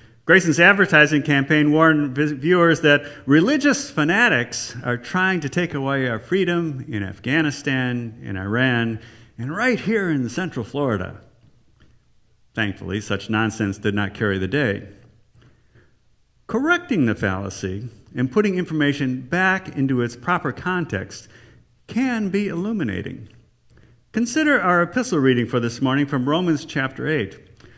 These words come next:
The lectionary committee has placed it between Ezekiel thirty-seven and John eleven,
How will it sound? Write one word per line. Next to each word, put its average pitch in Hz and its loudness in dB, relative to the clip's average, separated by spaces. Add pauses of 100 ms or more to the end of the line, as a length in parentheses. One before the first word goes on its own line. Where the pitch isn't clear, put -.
(320)
The 156 0
lectionary 220 2
committee 120 0
has 127 -6
placed 175 -2
it 143 0
between 143 0 (340)
Ezekiel 190 -2
thirty-seven 135 -2 (720)
and 127 -4
John 127 -6 (280)
eleven, 127 -4